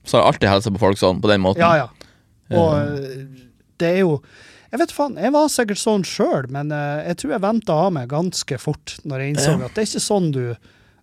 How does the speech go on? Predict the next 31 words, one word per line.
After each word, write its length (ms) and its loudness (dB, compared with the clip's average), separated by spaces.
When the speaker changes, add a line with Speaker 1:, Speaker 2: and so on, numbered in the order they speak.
Speaker 2:
nødvendigvis 760 -2
åpner 520 0
en 180 -8
relasjon. 500 -4
Men, 240 4
Speaker 1:
<laughs> 340 -20
Speaker 2:
altså, 240 2
han 120 2
er, 340 0
han 140 0
er 140 2
bare 200 -4
fette 600 -6
rå. 380 -2
Han 140 -4
er 220 0
en 100 4
Speaker 1:
Ja. 100 6
Speaker 2:
kara-, 200 0
eh, 440 -8
en 180 -8
levende 420 -2
karakter. 480 -2
Og, 280 2
eh, 240 -2
så 260 2
trivelig. 540 0
Vi 160 -2
for 260 0
på 160 -6
showet. 800 0